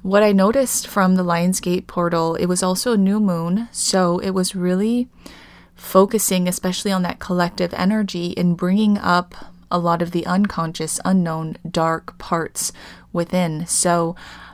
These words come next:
a lot of you may be feeling into those deep, dark parts of you, the unconscious trying to make itself known. And ultimately, it's all for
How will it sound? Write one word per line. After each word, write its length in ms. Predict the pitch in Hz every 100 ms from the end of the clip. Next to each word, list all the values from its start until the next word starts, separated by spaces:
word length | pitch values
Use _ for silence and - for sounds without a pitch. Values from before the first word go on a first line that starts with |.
| -
a 80 |
lot 160 | 180 180
of 100 | 190
you 120 | 196
may 180 | 185 170
be 120 | 170
feeling 580 | 170 - 175 180 180 170
into 460 | - 180 190 - 190
those 360 | 170 170 -
deep, 400 | - 165 170 - -
dark 400 | 175 160 160 -
parts 340 | - 156 -
of 160 | 170 170
you, 320 | 160 156 196
the 220 | 214 175 -
unconscious 720 | 175 180 - 165 156 165 -
trying 300 | - 170 160
to 120 | -
make 220 | 156 156
itself 420 | - - 156 151
known. 500 | 170 160 160 165 233 - - - _ - - - - - -
And 180 | 202 190
ultimately, 640 | 185 202 226 214 185 190
it's 140 | 185 -
all 320 | 185 185 185
for 580 | - - 170 170 165